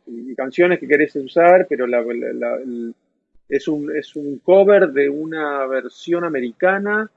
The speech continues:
y cuando vas a buscar la versión americana, resulta que el, el que escribió la, hay, hay un caso cierto, no me acuerdo cuál es la canción, pero,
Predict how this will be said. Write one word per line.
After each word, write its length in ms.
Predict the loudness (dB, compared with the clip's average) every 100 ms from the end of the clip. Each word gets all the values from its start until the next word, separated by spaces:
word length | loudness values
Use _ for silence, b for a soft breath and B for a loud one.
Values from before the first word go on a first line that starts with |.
| _ -14
y 100 | -10
cuando 260 | -6 -2 0
vas 140 | 0
a 40 | -2
buscar 300 | -4 -4 -2
la 100 | -2
versión 260 | -2 -4
americana, 520 | -6 -4 -4 -6 -6 -4
resulta 440 | -4 -6 -4 -4
que 100 | -2
el, 360 | -4 -6 -8 -12 _ _ -8
el 160 | -4
que 60 | -4
escribió 340 | 0 2 6
la, 80 | 6 4
hay, 120 | 0 0
hay 60 |
un 100 | -2
caso 260 | 2 0 0
cierto, 340 | 2 2 2
no 80 | -2
me 80 | 0
acuerdo 200 | 2 2
cuál 120 | 2
es 60 | 0
la 60 |
canción, 320 | -2 -2 -4 -2
pero, 240 | -2